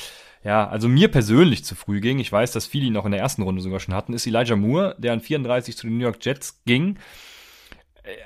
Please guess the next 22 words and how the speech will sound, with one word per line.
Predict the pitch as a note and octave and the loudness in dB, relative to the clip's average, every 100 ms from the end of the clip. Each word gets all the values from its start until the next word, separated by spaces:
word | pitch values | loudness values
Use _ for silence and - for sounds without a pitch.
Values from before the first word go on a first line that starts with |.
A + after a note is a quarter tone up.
| - | -18
hat | - D3+ - - | 0 0 0 2
er | C#3 F#3 | 6 6
tatsächlich | E3 C#3+ D#3+ D#3 C#3+ - | 4 0 -2 -4 -8 -6
jetzt | A#2+ C#3+ | -4 -4
auch | A2 B2+ | -4 -2
das | C3+ - | -4 -2
Talent, | A#2 C3 C#3+ - | 0 0 -2 -2
um | A#2 A2+ A2 | 0 0 0
Jamison | G#2+ B2 C3+ B2 | 0 -2 -2 -4
Crowder | - G#2 B2+ B2+ | 0 2 2 0
schon | B2 | -4
im | A2+ | -4
ersten | F2+ B2+ - | -4 -4 -4
Jahr | A2 B2 | -2 0
da | C3+ | -2
Konkurrenz | C3 A#2 A#2 C3+ - | -4 -4 -4 -4 -4
zu | |
machen | B2+ - A2+ | -4 -4 -4
und | |
ihn | G#2 | -4
abzulösen, | A#2 - B2+ C3 B2+ C3+ | -4 -6 -6 -4 -4 -6
Yannick? | B2 C#3 C#3 | -6 -8 -10